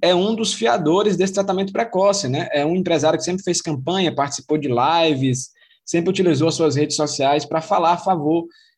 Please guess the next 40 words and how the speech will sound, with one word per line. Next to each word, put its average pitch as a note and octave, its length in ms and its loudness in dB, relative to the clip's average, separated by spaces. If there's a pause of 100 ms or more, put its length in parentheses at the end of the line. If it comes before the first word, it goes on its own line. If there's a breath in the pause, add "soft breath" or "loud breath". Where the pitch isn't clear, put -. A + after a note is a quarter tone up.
desse D#3 460 2
tratamento E3 460 0
precoce. D#3 640 2
E - 20 4
a C3 60 2
C E3 180 0
P F3+ 180 0
I F#3+ 140 -2
tem A#3+ 160 -2
dados E3+ 480 2
onde D#3 160 0
mostram D3+ 520 0
que C3+ 140 -8
empresários, D3 800 0
empresas D3 680 0 (420 soft breath)
podem D#3+ 460 2
estar G3 220 -2
por G3 200 -4
trás D#3 480 2
de F3 80 -4
bancar, G3 480 -2
né, F3+ 120 0
esse E3+ 100 -2
tipo - 140 -8
de C#3 80 -6
tratamento, C3 640 -2
de, A#2+ 260 -4 (420 soft breath)
de, B2+ 200 -2
de A#2 160 -6
bancar E3 440 0
esses D3 220 0
estudos. C3+ 460 -2
Não D3 120 0
é D3 60 2
o C#3+ 140 2
caso B2+ 500 -2 (320)
confirmado C3 540 0
do C3 80 2
Luciano C3 440 0
Hang, C#3+ 360 0